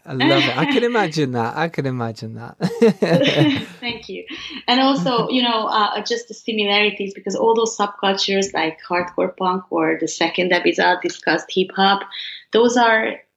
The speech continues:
Speaker 2: very, um, um, um, either U K or American, uh, uh, uh,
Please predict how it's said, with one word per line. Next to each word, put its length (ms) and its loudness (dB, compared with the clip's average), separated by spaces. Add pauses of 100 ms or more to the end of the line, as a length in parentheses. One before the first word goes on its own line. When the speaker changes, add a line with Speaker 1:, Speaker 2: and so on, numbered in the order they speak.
(260)
Speaker 2:
very, 640 2
um, 520 -2
um, 460 -6
um, 380 -14 (1600)
either 460 4
U 340 -4
K 480 0
or 500 -4 (300)
American, 880 -2
uh, 220 -16
uh, 280 -8
uh, 400 -6